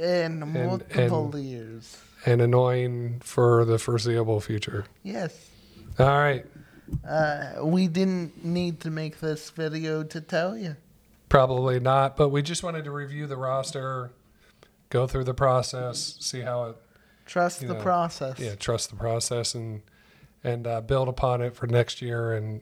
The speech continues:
Speaker 2: and as we look at their fifty-three-man roster come, uh, come cut down day on August twenty-ninth.
Speaker 1: Yeah.
Speaker 2: Yeah. All right. Let's go ahead and get out of here. Do us a favor on Twitter. Follow us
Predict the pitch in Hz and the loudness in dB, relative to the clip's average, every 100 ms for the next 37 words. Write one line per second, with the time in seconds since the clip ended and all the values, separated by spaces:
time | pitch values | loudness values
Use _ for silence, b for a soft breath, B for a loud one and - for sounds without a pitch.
0 | - 123 117 113 120 113 120 117 - 117 | -6 -6 -6 -6 -4 -2 -2 -2 0 2
1 | - 127 131 - 127 127 123 127 127 135 | 2 2 0 2 2 2 0 0 2 2
2 | - 139 131 - 135 135 131 135 131 - | 0 -8 -6 -2 0 0 -2 -2 -4 -8
3 | B B B B B - 131 127 - 135 | B B B B B -2 0 2 0 4
4 | 139 131 131 131 127 127 127 131 127 - | 4 4 4 4 4 4 4 2 0 -2
5 | 135 131 131 151 151 - - 233 247 247 | -4 -2 -2 -4 -6 -14 -10 -8 -8 -10
6 | - b b - 123 120 - B B B | -18 b b 4 6 6 0 B B B
7 | B B B - 127 127 135 135 131 - | B B B 0 4 6 4 2 -2 -14
8 | - - B B B B B B - 123 | -18 -18 B B B B B B -2 6
9 | 117 123 131 - 143 131 135 135 131 135 | 8 8 8 2 0 2 2 2 0 4
10 | 135 135 135 139 139 139 139 - - 143 | 4 4 4 4 4 4 2 -4 2 8
11 | 147 147 139 - 151 147 147 147 147 147 | 8 6 -2 -4 -4 -2 -2 -2 -4 -4
12 | 143 143 - 151 151 147 - 139 139 139 | -2 -4 -4 -2 0 -2 -2 0 2 2
13 | 139 | 0